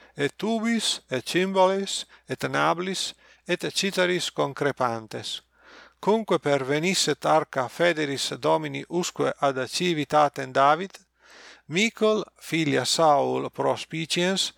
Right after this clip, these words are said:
per fenestram vidit regem David saltantem atque ludentem, et despexit eum in corde suo.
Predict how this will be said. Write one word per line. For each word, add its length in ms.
per 220
fenestram 840
vidit 540
regem 680
David 520
saltantem 880
atque 400
ludentem, 760
et 180
despexit 720
eum 360
in 140
corde 500
suo. 760